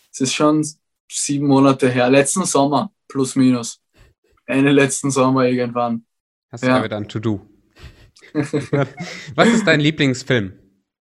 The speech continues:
Speaker 1: Mein Lieblingsfilm kommt spontan als erstes, ähm,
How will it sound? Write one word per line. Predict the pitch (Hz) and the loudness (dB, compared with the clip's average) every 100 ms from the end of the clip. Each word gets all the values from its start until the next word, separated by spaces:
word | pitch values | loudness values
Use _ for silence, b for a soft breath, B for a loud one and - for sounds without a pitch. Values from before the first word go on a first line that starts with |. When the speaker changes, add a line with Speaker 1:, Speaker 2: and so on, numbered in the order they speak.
| _ B B B B | _ B B B B
Speaker 1:
Mein | - 123 | 2 6
Lieblingsfilm | 131 156 160 151 - - 135 160 170 147 | 6 6 2 0 -2 0 2 2 0 -4
kommt | 143 147 | -2 -2
spontan | - 135 127 135 127 | -2 -4 -2 0 2
als | 143 135 | 2 0
erstes, | 131 135 139 139 135 - - | -2 -2 -2 -2 -2 -2 -2
ähm, | 127 123 123 127 127 120 | 0 2 0 -2 -4 -6